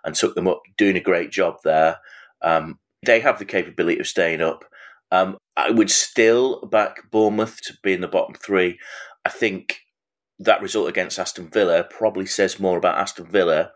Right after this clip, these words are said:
than it does about Bournemouth. I think Steven Gerrard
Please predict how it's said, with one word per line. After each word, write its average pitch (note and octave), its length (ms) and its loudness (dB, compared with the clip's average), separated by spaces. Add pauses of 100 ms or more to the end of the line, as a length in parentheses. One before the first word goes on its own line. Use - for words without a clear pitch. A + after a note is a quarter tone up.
(320)
than D#2 100 -8
it - 20 -10
does E2+ 120 -2
about D#2+ 260 -4
Bournemouth. F2+ 580 0 (440)
I - 60 -14
think - 180 -18
Steven G2+ 320 -2
Gerrard D#2 540 -2